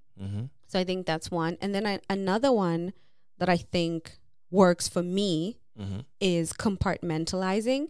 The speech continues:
Speaker 1: Mm-hmm.
Speaker 2: just so I can get through what I need to get through in that moment, you
Speaker 1: Mm-hmm,
Speaker 2: know?
Speaker 1: mm-hmm.
Speaker 2: Because like you said, I do overbook myself. That is something I need to work on hundred percent.
Speaker 1: Mm-hmm, mm-hmm.
Speaker 2: Um, but,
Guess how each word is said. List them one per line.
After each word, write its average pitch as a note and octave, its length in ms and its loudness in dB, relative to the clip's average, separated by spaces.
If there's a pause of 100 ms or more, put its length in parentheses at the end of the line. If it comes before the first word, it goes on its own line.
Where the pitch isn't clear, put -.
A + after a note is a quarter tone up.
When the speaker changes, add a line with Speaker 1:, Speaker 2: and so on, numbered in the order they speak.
(140)
Speaker 1:
Mm-hmm. G#2 220 -4
Speaker 2:
just F#3 200 2
so G3 100 2
I F3+ 100 4
can F3 260 -4
get D#3+ 280 -4
through E3+ 240 -2
what E3 140 0
I D#3 100 -2
need D#3 200 -4
to E3+ 80 -6
get - 240 -4
through D#3+ 200 -4
in D#3+ 120 -2
that D3+ 220 -4
moment, - 580 -4 (180)
you F3 120 -2
Speaker 1:
Mm-hmm, E3 100 2
Speaker 2:
know? G3 160 4
Speaker 1:
mm-hmm. F#2+ 300 -6 (160)
Speaker 2:
Because E3 420 -2
like F#3+ 220 4
you G#3 60 0
said, D#3+ 220 2
I D#3+ 140 4
do A#3 240 4
overbook F3 560 0
myself. E3+ 520 -2
That E3+ 120 -2
is E3+ 140 -2
something E3+ 360 0
I D#3+ 80 2
need D#3+ 220 -2
to D#3+ 100 -6
work D#3 280 -4
on F#3 160 -2
hundred D#3+ 320 -4
percent. G#2+ 400 -2
Speaker 1:
Mm-hmm, G#2+ 440 -10
mm-hmm. F#3 140 -10
Speaker 2:
Um, E3 540 -2 (920)
but, E3+ 680 0